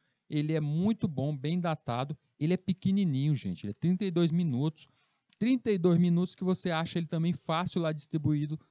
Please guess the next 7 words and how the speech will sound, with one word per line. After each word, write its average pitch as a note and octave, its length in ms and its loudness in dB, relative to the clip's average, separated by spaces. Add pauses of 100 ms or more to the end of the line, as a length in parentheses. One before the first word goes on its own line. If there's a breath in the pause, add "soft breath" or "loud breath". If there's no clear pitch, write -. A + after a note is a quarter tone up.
(140)
dentro E3+ 400 2
do F3+ 140 2
próprio E3 400 0
YouTube. D3+ 480 -2 (300 soft breath)
O E3 80 0
documentário E3 640 0 (220)
Improprietário, G3+ 1080 -2